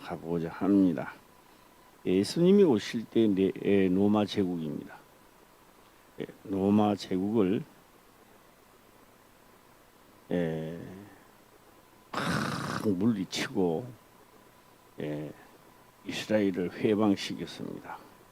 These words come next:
예, 그런 사람이 있다면 위대한 사람입니다. 예.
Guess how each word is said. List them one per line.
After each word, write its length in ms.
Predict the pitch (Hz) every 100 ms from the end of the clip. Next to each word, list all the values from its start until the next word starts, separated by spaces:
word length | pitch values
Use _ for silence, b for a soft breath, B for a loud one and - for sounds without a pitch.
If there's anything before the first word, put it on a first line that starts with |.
| - - b b b
예, 80 | 104
그런 720 | - 131 196 196 113 82 82
사람이 600 | - 87 98 104 117 101
있다면 600 | 135 - 90 82 98 98 - - b b b -
위대한 400 | - - 156 185
사람입니다. 840 | 214 - 226 78 - - - - - - - - - - - - - - - - - - - - - - 64
예. 140 | 65